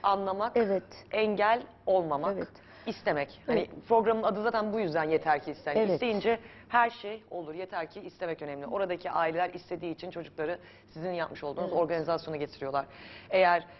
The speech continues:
Speaker 1: istek olmasa
Speaker 2: Hı hı.
Speaker 1: yine evde
Speaker 2: Evet.
Speaker 1: kalacak, belki kırk sene boyunca evden hiç çıkacak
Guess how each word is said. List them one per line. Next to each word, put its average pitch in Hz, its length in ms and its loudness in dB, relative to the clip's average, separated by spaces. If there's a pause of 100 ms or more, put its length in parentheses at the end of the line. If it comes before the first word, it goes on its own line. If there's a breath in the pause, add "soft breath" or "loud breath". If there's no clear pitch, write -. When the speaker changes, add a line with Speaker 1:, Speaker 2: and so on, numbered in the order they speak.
(140)
Speaker 1:
istek 202 360 0
olmasa 175 460 2
Speaker 2:
Hı 202 100 -2
hı. - 80 -6
Speaker 1:
yine 196 120 2
evde 185 200 4
Speaker 2:
Evet. 190 100 4
Speaker 1:
kalacak, 175 440 4
belki 175 240 0
kırk - 180 -6
sene 175 240 2
boyunca 170 260 0
evden 165 180 0
hiç 185 140 -6
çıkacak 170 600 -4